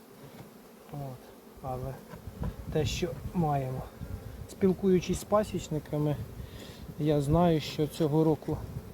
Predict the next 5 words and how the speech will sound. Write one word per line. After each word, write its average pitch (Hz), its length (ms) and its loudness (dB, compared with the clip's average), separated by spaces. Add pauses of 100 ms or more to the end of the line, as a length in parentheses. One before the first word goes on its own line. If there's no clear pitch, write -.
(440)
бджоли 147 460 6 (840)
гарно 156 440 8
затрималися 147 800 0
в 160 80 -2
розвитку, 185 580 -2